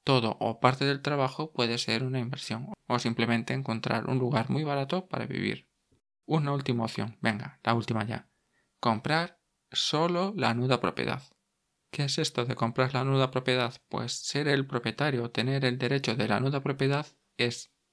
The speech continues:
básicamente ser el propietario de un inmueble, pero no tener el derecho de uso. Pues esta opción la utilizan en algunos sitios las personas mayores. Personas mayores que desean dinero o que necesitan un dinero extra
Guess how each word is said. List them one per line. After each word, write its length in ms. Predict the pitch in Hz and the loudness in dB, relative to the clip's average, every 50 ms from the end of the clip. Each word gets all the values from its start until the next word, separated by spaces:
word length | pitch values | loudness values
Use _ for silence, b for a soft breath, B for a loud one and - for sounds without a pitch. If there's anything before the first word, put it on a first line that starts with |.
| _ _ _ _ | _ _ _ _
básicamente 840 | - 120 123 - 127 117 - 120 123 123 123 117 113 - 110 120 127 | -6 -4 0 0 0 2 2 2 2 4 4 2 2 2 -2 -4 -4
ser 260 | - - 135 127 120 | 0 4 4 6 6
el 180 | 117 113 117 - | 6 4 4 2
propietario 560 | - 117 - 113 113 - 117 113 - 113 123 | 2 2 2 2 2 4 4 4 4 2 2
de 100 | 131 - | 2 2
un 120 | 123 131 | 4 4
inmueble, 640 | 139 143 151 156 160 156 156 160 165 170 180 - _ _ _ _ _ _ _ - | 4 4 2 2 2 2 2 0 -2 -4 -4 -8 _ _ _ _ _ _ _ -2
pero 500 | - 156 170 - 180 180 196 196 - _ _ | 0 2 2 2 0 -2 -2 -4 -6 _ _
no 360 | - 120 120 120 127 143 160 - | 0 2 2 2 2 0 -2 -2
tener 320 | - 110 107 113 123 135 | -2 -2 0 0 0 2
el 140 | 135 127 127 | 0 0 0
derecho 380 | 123 110 - 104 104 - 123 | 0 0 0 0 0 0 -2
de 120 | - - 98 | 0 0 -2
uso. 360 | - - - - - _ _ _ _ _ | -2 -4 -6 -8 -12 _ _ _ _ _
Pues 460 | - 196 139 117 113 113 110 - - | -10 -8 -6 -4 -4 -2 -2 0 0
esta 260 | 131 135 - - 165 | 0 -2 0 2 2
opción 420 | 160 160 - - 135 135 139 139 135 | 2 2 2 2 4 4 4 4 4
la 120 | 123 117 | 2 0
utilizan 720 | 117 120 - 127 127 131 135 135 - 127 127 127 123 202 - | 0 0 0 2 2 2 2 2 0 0 0 0 -2 -4 -6
en 140 | - 120 110 | -6 -6 -4
algunos 360 | 110 110 117 131 139 147 139 | -4 -2 0 0 2 0 0
sitios 440 | - 147 143 139 139 - 151 156 151 | 0 0 0 0 0 0 0 0 2
las 160 | 135 113 - | 0 0 0
personas 440 | - - - - 131 127 131 127 127 | 0 -2 -2 0 2 4 4 4 2
mayores. 580 | 117 123 117 110 107 104 127 127 - - - _ _ _ _ _ _ _ _ _ _ _ _ _ _ | 2 0 0 0 -2 -4 -4 -8 -10 -10 -12 _ _ _ _ _ _ _ _ _ _ _ _ _ _
Personas 460 | - 131 127 - 127 120 123 117 117 | -10 -8 -6 -4 0 2 2 2 2
mayores 640 | 139 139 135 151 147 143 139 143 147 143 - - _ _ _ _ _ _ | 2 0 0 2 2 2 2 2 0 -2 -4 -12 _ _ _ _ _ _
que 160 | - - 120 127 | -4 -2 -2 0
desean 360 | 135 117 - - 117 117 113 | 0 -2 0 0 0 0 0
dinero 600 | 120 127 143 175 170 165 160 156 160 165 - _ _ _ - | 0 0 0 0 0 -2 -2 -4 -6 -6 -10 _ _ _ -6
o 120 | 117 - | -4 0
que 80 | - 117 | 2 4
necesitan 640 | 120 117 - 117 120 - - - - 113 110 113 | 4 4 2 0 0 0 0 2 2 2 2 2
un 80 | 117 120 | 0 0
dinero 380 | 123 117 127 123 117 131 160 | 0 0 2 2 2 2 0
extra 480 | 180 - - - - 151 151 160 - | 0 -2 -2 -4 -4 -4 -4 -6 -8